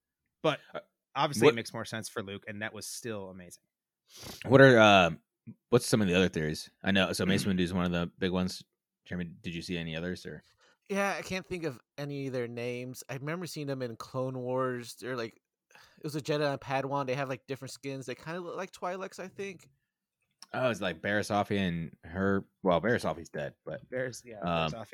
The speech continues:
Speaker 1: Offee. <clears throat> Could have been, uh,
Speaker 3: 'Cause, like, they
Speaker 1: Luminara.
Speaker 3: used, 'cause one of them were, I can't, I know there was a Jedi they s-, was used still alive in the Clone Wars, and they were using her body to bring more Jedi to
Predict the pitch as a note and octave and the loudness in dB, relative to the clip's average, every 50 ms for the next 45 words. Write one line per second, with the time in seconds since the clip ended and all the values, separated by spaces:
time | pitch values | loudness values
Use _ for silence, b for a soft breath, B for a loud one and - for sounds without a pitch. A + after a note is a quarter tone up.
0 | G#2 G2 - - - - - - - - - - - - - _ _ _ - - | -16 -16 -10 -4 0 2 2 4 2 2 0 -2 -6 -8 -14 _ _ _ -20 -20
1 | _ _ _ _ - E3 D3 C3+ C#3 B2+ A#2+ A#2 A#2 A2+ A2+ A2 G#2+ G#2 G2+ G2+ | _ _ _ _ -6 -4 -2 -2 -2 -2 -2 -4 -6 -6 -4 -6 -6 -6 -6 -8
2 | F#2+ F#2+ _ _ _ _ - - - F3+ D3+ F3 E3 A#2+ A2+ A2 G#2+ G#2+ A2 A2+ | -10 -14 _ _ _ _ -18 -14 -10 -6 -4 -4 -2 -2 -2 -4 -2 -2 -2 -2
3 | A#2+ C3+ C#3+ D3+ - - _ _ _ _ _ - - D#3 D3 C#3 E3 F3 F#3 F#3 | -2 -2 -4 -8 -12 -16 _ _ _ _ _ -16 -14 -12 -8 -6 -6 -6 -4 -2
4 | F3 E3+ E3 D#3 D3 C#3+ C3+ C3+ C#3 - - B2+ B2+ C#3+ D3 B2 A#2+ - - C#3+ | -2 -2 -4 -4 -4 -4 -4 -4 -4 -6 -12 -18 -14 -10 -8 -8 -8 -6 -6 -6
5 | A#2 G#2+ - _ _ - B2 C3 - - - D3 D#3 E3+ F3 E3 E3+ D3+ C3+ C#3+ | -6 -8 -10 _ _ -20 -20 -16 -14 -10 -8 -6 -4 -4 -2 -2 -2 -4 -4 -4
6 | C3 D3+ C#3+ C#3 C#3 C3 B2+ B2+ B2 - - - - - C#3 C3+ C3 A2+ B2+ C#3 | -2 -2 0 0 -2 -2 -4 -6 -8 -10 -14 -18 -16 -12 -10 -10 -10 -8 -8 -8
7 | C#3 B2+ - - - C#3+ C#3 C3 B2 A#2 A2+ A2 A2 A#2 A#2 - - - A2+ A2 | -8 -8 -8 -8 -6 -4 -4 -2 0 0 0 0 0 -2 -4 -6 -8 -12 -14 -14
8 | G#2+ - - C#3 B2+ A#2+ A2 A2+ A2 A2+ A2 - G#2+ A2+ A2+ A2 A2+ B2 B2+ A#2 | -14 -10 -8 -8 -6 -6 -4 -4 -4 -6 -6 -8 -8 -8 -8 -8 -8 -10 -12 -10
9 | A#2+ B2 A#2+ G2 A2+ G#2 G#2+ G#2 A2+ A2 G#2+ - - B2 A#2 A2+ A2 G2 G#2 - | -8 -10 -6 -4 -2 -2 -2 -2 -4 -8 -12 -14 -14 -12 -12 -12 -12 -14 -12 -10
10 | A2 A2+ A2+ A2 A2 G#2 _ _ _ _ _ _ _ _ G#2+ A2+ B2+ B2+ B2 - | -10 -8 -8 -10 -12 -16 _ _ _ _ _ _ _ _ -6 -4 -4 -4 -4 -4
11 | B2+ A#2+ A#2 A2 G#2+ G#2 - - - A#2 A#2 A2+ A2 G#2+ G#2 G#2 | -4 -4 -4 -4 -4 -8 -10 -12 -12 -12 -12 -10 -10 -10 -12 -14